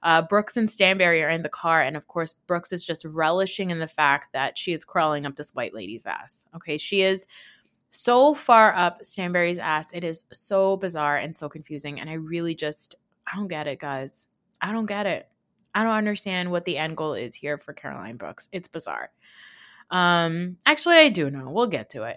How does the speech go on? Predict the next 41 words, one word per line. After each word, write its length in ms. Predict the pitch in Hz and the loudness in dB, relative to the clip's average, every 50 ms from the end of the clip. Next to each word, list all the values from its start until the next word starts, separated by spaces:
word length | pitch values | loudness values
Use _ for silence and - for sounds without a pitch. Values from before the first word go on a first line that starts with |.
| - _ | -10 _
Anyway, 340 | - 202 208 190 180 170 170 | -2 -2 0 0 0 0 -2
Sarah, 640 | 180 - 247 254 262 262 262 262 254 240 226 202 208 | 0 2 4 6 6 8 8 6 6 4 2 0 0
Sarah 280 | - - 247 254 254 | 2 4 6 6 6
meets 280 | 240 240 233 226 - - | 4 2 -2 -4 -4 -4
them 140 | 233 226 220 | -4 -4 0
there. 360 | 208 214 208 202 196 202 202 | 4 4 6 8 8 8 6
Everybody 380 | 190 190 190 185 202 196 208 | 6 4 2 0 0 2 2
arrives. 680 | 196 196 190 180 185 175 175 165 165 170 170 165 175 - | 2 2 4 4 6 6 8 8 6 6 4 2 -2 -6
And 360 | - 196 202 202 208 202 208 - - - | -6 -2 -2 0 0 -2 -4 -6 -2 -2
it's 220 | 254 269 - - | -2 -2 -2 -6
crazy 400 | - - 302 302 302 294 320 349 320 | 0 2 4 4 4 4 2 0 2
that, 180 | 302 262 - | 2 2 4
like, 260 | 220 214 208 190 - - - - - - _ _ _ _ _ _ _ _ _ _ _ - | 4 4 2 2 0 -6 -18 -20 -20 -20 _ _ _ _ _ _ _ _ _ _ _ -2
Nina, 640 | 208 226 254 269 285 294 320 330 330 330 320 311 - - 220 | 0 0 2 2 2 4 4 4 4 4 4 2 0 -4 -2
Brooks, 340 | - 214 214 220 214 - - | 2 2 2 2 2 -4 -4
and 160 | - 214 208 208 | -2 -2 -2 -2
Caroline 540 | - - 214 196 196 196 196 190 190 185 | -2 0 0 2 2 2 0 0 0 0
are 100 | 190 190 | -2 -2
all 220 | - 185 180 185 - | -4 -4 -6 -4 -2
acting 380 | 190 185 185 196 - - 233 202 | -2 -2 -2 -2 -2 -4 -4 -2
like 240 | 196 185 180 175 175 | -2 -2 -4 -4 -6
Lisa 320 | 175 190 202 202 - 233 | -4 -4 -4 -2 -2 0
and 140 | 214 208 196 | 0 0 0
Ayan 320 | 185 180 170 175 196 208 | 0 0 0 0 0 0
are 100 | 196 185 | -2 -2
the 100 | 180 180 | -4 -4
problem 600 | 170 - - - 202 233 269 269 214 196 185 185 | -6 -8 -4 0 2 2 2 4 4 2 2 2
when 120 | 190 196 208 | 0 -2 -2
I'd 280 | 208 208 208 202 - | -2 -2 -2 -2 -4
say 200 | - - 240 247 | -6 -4 -4 -2
that 200 | 247 254 233 202 | 0 0 -2 -2
they're 100 | - 214 | -2 -2
the 140 | 208 220 208 | -2 -2 -2
only 260 | 185 185 202 220 226 | -2 -2 -4 -2 -2
ones 240 | 220 214 208 202 202 | 0 0 -2 -2 -4
that 100 | 208 208 | -4 -4
are 60 | 202 | -4
being 280 | 190 196 208 202 190 175 | -4 -4 -6 -6 -6 -6
real 220 | 160 175 190 202 | -4 -2 -2 -2
and 120 | 214 185 180 | -2 -2 -4
honest. 580 | 202 247 247 160 - - - - - - _ | -4 -6 -6 -8 -10 -12 -16 -20 -20 -20 _